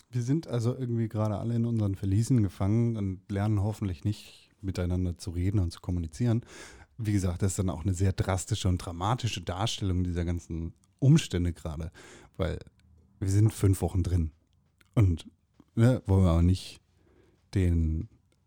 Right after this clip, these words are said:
äh, Topf heißer machen, als er sein muss, um die Milch zu kochen. <laughs> Äh, äh, nichtsdestotrotz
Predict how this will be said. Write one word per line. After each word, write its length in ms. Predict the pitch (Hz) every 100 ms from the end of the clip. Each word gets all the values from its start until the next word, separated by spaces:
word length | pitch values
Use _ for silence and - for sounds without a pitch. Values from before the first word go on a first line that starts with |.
| -
äh, 220 | - - -
Topf 460 | - 87 - - - _ _ _
heißer 240 | - 82 85
machen, 340 | 80 - 80
als 200 | 73 -
er 200 | 69 67 -
sein 260 | 78 80
muss, 240 | 82 82 87
um 140 | 85
die 120 | 95
Milch 200 | 104 110
zu 100 | -
kochen. 340 | - 85 82 76 _ _ _ -
<laughs> 360 | - - - - - - _ - - _ _ _ _ _ - 190 - - 247 - -
Äh, 240 | 135 123
äh, 60 | 120 - _ _ _ _ _ _ _ _ _ _ - 123 - 139
nichtsdestotrotz 760 | 135 139 127 107 - 147 -